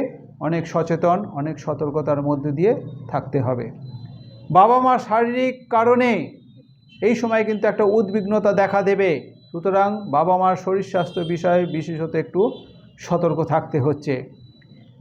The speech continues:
যারা সম্পর্কের সাথে যুক্ত রয়েছেন, অর্থাৎ প্রেমিক প্রেমিকা, তাদের এই সময়টা কিন্তু খুব একটা শুভ বার্তা থাকছে না। মনোমালিন্য এমনকি বিচ্ছেদ হওয়ারও সম্ভাবনা থাকছে। যারা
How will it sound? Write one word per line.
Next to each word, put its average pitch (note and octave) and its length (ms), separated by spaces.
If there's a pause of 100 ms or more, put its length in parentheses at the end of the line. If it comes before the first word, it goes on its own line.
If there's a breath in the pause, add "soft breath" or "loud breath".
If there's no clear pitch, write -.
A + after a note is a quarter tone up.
(120)
যারা G#3 300
সম্পর্কের C4 680
সাথে B3 200
যুক্ত A#3+ 280
রয়েছেন, A#3+ 380
অর্থাৎ A3+ 380
প্রেমিক A#3+ 360
প্রেমিকা, A#3 420 (200)
তাদের G3+ 320
এই G#3+ 140
সময়টা G#3+ 400
কিন্তু G#3 360
খুব G#3 200
একটা G#3 260
শুভ G#3 200 (100)
বার্তা G3 360
থাকছে F#3+ 420
না। F#3+ 160 (540 soft breath)
মনোমালিন্য G3 720 (120)
এমনকি F#3 500 (120)
বিচ্ছেদ F3+ 480
হওয়ারও F3 360
সম্ভাবনা E3 560
থাকছে। D#3+ 420 (840 loud breath)
যারা E3 200